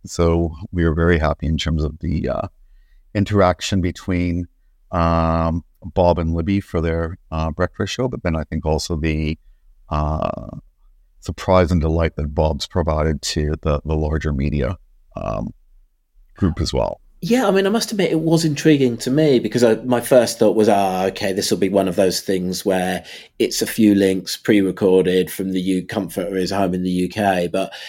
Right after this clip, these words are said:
Speaker 2: he obviously came out for it for the, for the week, and this is, you know,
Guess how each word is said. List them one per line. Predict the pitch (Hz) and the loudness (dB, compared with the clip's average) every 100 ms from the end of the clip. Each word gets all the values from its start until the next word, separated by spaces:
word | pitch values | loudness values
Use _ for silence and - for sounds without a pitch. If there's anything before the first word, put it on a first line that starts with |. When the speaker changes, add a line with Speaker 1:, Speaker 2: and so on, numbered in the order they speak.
| - - | -16 -4
Speaker 2:
he | 135 | 4
obviously | 135 185 160 135 | 4 4 0 -2
came | - 135 117 | -2 2 2
out | 113 117 - | 4 2 -2
for | - 101 | 0 2
it | 95 - _ | 2 0 _
for | - 104 | -2 2
the, | 98 95 92 92 - | 4 4 4 2 -2
for | 98 | 0
the | 101 | 4
week, | 101 87 80 82 - - | 4 2 0 -8 -14 -2
and | 107 | 2
this | 123 | 2
is, | 120 113 - - - | 0 -2 -10 -20 -10
you | - | -4
know, | 90 | -4